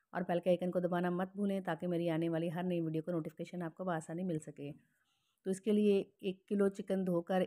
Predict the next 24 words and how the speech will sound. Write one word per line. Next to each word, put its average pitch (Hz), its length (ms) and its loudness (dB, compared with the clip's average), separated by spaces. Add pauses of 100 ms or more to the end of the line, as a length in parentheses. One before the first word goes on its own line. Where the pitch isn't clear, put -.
इसमें 185 360 -2
वन 180 220 4
टेबलस्पून 190 540 0
नमक 175 320 2 (420)
और 190 120 0
टू 196 180 0
टेबलस्पून 185 520 0
सिरका 185 360 0 (400)
डालकर 180 360 4 (220)
तकरीबन 180 340 0
पन्द्रह 175 300 0
मिनट 190 220 2
के - 100 -8
लिए 180 140 0
छोड़ 151 240 -4
देंगे 202 340 0 (1700)
ताकि 175 200 -2
चिकन 185 280 -4
की 190 60 2
स्मेल 175 260 -2
वगैरह 185 260 2
ख़त्म 202 240 -4
हो 202 100 2
जाए 196 220 0